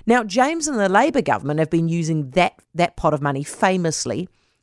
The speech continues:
to help corporates cut their emissions. So they used a hundred and forty million dollars of the E T S money to buy the furnace for the Glenbrook steel mill,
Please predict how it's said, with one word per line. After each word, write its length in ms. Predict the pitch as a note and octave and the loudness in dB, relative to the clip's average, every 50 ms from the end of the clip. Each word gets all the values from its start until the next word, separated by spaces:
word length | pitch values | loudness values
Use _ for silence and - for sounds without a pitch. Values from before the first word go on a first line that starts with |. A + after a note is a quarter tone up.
| _ _ | _ _
to 80 | - A3+ | -6 0
help 280 | A3 B3 B3+ - - - | 0 0 0 0 -8 -12
corporates 640 | - - D#4+ F4+ F#4 - - - - - - - | -4 0 0 0 0 2 0 -2 -2 -2 -14 -14
cut 220 | - - - - - | -6 -6 -6 -4 -2
their 180 | D3+ C#3 C3 | -2 0 0
emissions. 600 | B2 A#2+ A#2+ G#2+ D3+ - - G2+ D2 - - - - _ _ _ _ - | 0 -2 -2 -6 -6 -6 -8 -10 -10 -10 -12 -14 -14 _ _ _ _ -8
So 180 | - - G3 | 0 0 2
they 160 | E3+ G3 F#3 | 4 4 2
used 300 | G3 F3+ F#3+ G3 F3 - | 2 0 -2 -4 -4 -4
a 40 | E3+ | -4
hundred 300 | - D3+ D3+ C#3+ D3+ C3+ | -4 -2 -4 -4 -4 -6
and 100 | D#3+ E3 | -6 -6
forty 300 | - - E3+ E3 - F3 | -2 -2 -2 0 0 0
million 380 | F3 F#3 F#3 F#3+ G3 G3+ G3+ F#3 | 2 2 2 4 4 2 2 4
dollars 340 | A#3 B3+ C#4+ C4 G3+ C#3+ D#3 | 4 2 4 2 2 0 0
of 80 | D3 | -2
the 220 | C3 D3+ - - D3+ | -2 -4 -4 -4 -6
E 80 | C#3+ | -6
T 240 | - - D3+ D3 C#3+ | -6 -8 -6 -6 -4
S 160 | C3 - - | -6 -4 -4
money 180 | D#3 D#3 E3 E3 | -2 -2 -2 -2
to 60 | D#3+ | 0
buy 180 | D3+ F3+ F3+ F3+ | 2 2 2 2
the 60 | F#3 | 0
furnace 400 | - - B3+ B3+ B3 C4 - - | -2 0 2 2 2 2 -2 -4
for 80 | - | -4
the 60 | B3 G3+ | -4 0
Glenbrook 440 | G3+ F#3 D#3 D3+ C#3+ D3+ D3+ - | 2 2 4 4 4 2 0 0
steel 320 | - - - D#3+ D3 C3+ B2 | -2 -4 -2 0 0 0 0
mill, 300 | C3 C#3 F3+ B3 C4+ | 2 2 2 2 2